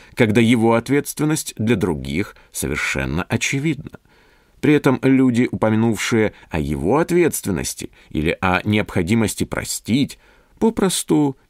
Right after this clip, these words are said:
изгоняются из владений его разума и сердца. Даже самые великодушные и взвешенные аргументы наталкиваются на глухую оборону. Для того, чтобы оправдать горечь и гнев,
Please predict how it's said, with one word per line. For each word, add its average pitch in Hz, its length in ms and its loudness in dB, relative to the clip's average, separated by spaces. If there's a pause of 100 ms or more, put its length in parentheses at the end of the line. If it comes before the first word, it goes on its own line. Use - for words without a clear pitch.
изгоняются 107 880 0
из 78 180 -6
владений 110 580 0 (120)
его 65 260 -4
разума 127 560 0 (180)
и 90 100 -6
сердца. - 600 -8 (600)
Даже 78 300 2
самые 165 440 2
великодушные 110 1080 0 (160)
и - 100 -8
взвешенные 76 920 0
аргументы 80 800 -2 (420)
наталкиваются 127 840 2
на 120 120 2
глухую 92 760 -2
оборону. 57 580 -6 (500)
Для 120 180 2
того, 175 220 2
чтобы 151 280 0
оправдать 95 880 0
горечь 82 560 -2
и 76 100 -10
гнев, 73 500 -4